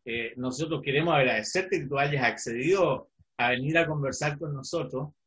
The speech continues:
porque es sentirte parte de nuestro proyecto también,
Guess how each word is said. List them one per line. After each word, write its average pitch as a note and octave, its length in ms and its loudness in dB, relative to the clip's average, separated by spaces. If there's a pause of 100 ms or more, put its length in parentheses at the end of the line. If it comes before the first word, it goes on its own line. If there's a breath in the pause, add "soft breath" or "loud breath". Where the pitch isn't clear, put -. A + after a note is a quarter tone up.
(340)
porque C#3 280 2
es F#3+ 100 4
sentirte F#3 480 0
parte F#3+ 340 2
de F3 120 2
nuestro F3 600 0
proyecto D#3+ 500 2
también, D3+ 540 2